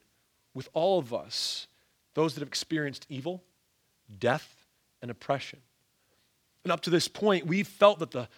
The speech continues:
the cycles and all the toil that we've seen, so many different pursuits, have left us empty in this place under the sun.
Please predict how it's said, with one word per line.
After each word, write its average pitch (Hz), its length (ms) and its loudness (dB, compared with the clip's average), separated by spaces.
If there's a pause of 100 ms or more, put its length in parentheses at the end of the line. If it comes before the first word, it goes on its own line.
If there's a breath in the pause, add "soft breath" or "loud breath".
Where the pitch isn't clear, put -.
the 127 80 -8
cycles 151 760 -2
and 120 120 -10 (180 soft breath)
all 214 380 4
the 185 100 2
toil 220 500 2
that 151 80 -2
we've 156 180 -4
seen, 147 760 -6 (120)
so - 280 6
many 277 120 6
different 220 200 2
pursuits, 202 680 -2 (220 soft breath)
have 156 180 -2
left 190 200 0
us 175 120 -2 (160)
empty 123 600 -6 (160)
in 135 240 -12
this 135 180 -8
place 143 420 -4
under 107 140 -14
the 110 80 -12
sun. - 240 -10